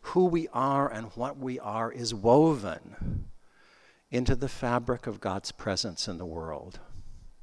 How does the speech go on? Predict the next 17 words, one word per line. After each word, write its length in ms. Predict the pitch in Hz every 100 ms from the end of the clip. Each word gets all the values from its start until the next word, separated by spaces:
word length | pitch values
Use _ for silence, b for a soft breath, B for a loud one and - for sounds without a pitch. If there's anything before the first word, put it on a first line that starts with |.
| - - b b b b b b b
And 140 | - 127
in 80 |
the 100 | 123
same 300 | 113 160 175
way 100 | 165
that 220 | 139 123 110
Bill 240 | 143 131
lives 460 | 113 156 156 139 -
in 260 | 120 117 117
our 240 | 110 120 117
hearts, 560 | - - 214 - -
God, 460 | - 127 131 127 - B B B B _ - 139
Bill 240 | 143 156
lives 460 | 127 143 160 147 -
in 300 | 127 123 113
the 60 |
heart 580 | - - 147 90 -